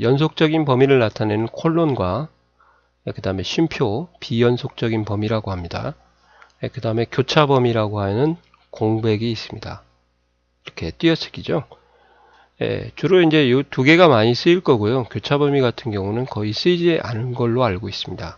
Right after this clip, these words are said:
그래서 이제 이렇게 참조 연산자를 왜 쓰면은 좋은지도, 예, 느껴보야-, 보셔야 될 것 같아서, 예, 일월부터 십이월까지 더하라 그러시면은 연산식만 배웠던 분들은 이제 이렇게 하죠.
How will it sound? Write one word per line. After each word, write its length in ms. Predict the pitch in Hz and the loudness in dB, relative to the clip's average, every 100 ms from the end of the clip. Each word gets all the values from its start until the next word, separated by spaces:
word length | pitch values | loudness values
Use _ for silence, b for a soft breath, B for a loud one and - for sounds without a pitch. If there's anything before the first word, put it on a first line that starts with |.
| _ | _
그래서 460 | - - - 101 131 b b b b b b b - | -20 -14 -8 -6 -6 b b b b b b b -8
이제 140 | 101 | -6
이렇게 540 | 101 98 117 131 127 123 | -6 -8 -2 2 2 0
참조 360 | - 196 208 | -2 2 4
연산자를 600 | 190 147 147 135 123 143 120 | 6 6 4 2 4 2 2
왜 140 | 110 | 2
쓰면은 520 | 113 - 170 160 139 | 0 2 4 4 4
좋은지도, 720 | - 107 104 107 107 123 127 160 _ _ _ _ - | 0 -4 -2 -2 -4 -2 -2 -4 _ _ _ _ -10
예, 80 | 113 | -8
느껴보야-, 840 | 98 107 - 127 120 113 110 104 107 - | -8 -4 2 2 2 -2 -2 -4 -6 -8
보셔야 320 | 120 - 110 | -6 -2 -2
될 140 | 101 | -2
것 160 | 98 104 | -6 -8
같아서, 540 | 95 - 95 147 117 - b b b b b b - | -8 -8 -2 -2 -2 -6 b b b b b b -2
예, 60 | 110 | 2
일월부터 560 | 127 175 185 175 185 | 4 6 6 4 0
십이월까지 720 | 160 208 202 196 165 160 156 | 2 2 4 4 4 2 2
더하라 480 | 147 120 120 120 110 - | 2 2 4 2 0 -4
그러시면은 680 | 113 110 - 107 113 - 165 - _ _ | -6 -6 -2 0 2 0 -4 -14 _ _
연산식만 720 | 110 123 143 151 143 143 139 123 | 2 4 4 4 4 4 4 2
배웠던 540 | 110 104 101 - 107 | 0 -2 -4 -6 -4
분들은 480 | 104 98 104 139 202 _ b b b b b b - | -4 -4 0 2 0 _ b b b b b b -14
이제 120 | 120 | -10
이렇게 360 | 101 120 - 143 | -6 -4 -4 -2
하죠. 360 | 113 110 139 | -2 -2 -6